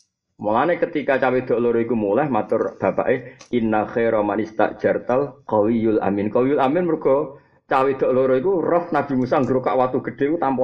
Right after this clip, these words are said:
alat. Iku jenenge al-qawi apa? Terus al-amin ketika ndekne mlaku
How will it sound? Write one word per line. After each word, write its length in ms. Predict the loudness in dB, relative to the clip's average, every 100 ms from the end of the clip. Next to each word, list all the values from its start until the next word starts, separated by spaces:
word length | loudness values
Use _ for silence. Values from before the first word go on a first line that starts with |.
| 0
alat. 120 | -2 -10 _ _ _ _ _ _
Iku 160 | -8 -2
jenenge 240 | -2 0
al-qawi 400 | 0 0 0 2 2
apa? 140 | 0 -2 -6 -20 _ _ _ _ _ _ _ -6
Terus 160 | -4 0
al-amin 640 | 0 0 0 2 0 0
ketika 480 | -2 -4 -2 0 0
ndekne 240 | 0 0
mlaku 720 | 0 0 -2 -2 -2 -2 -4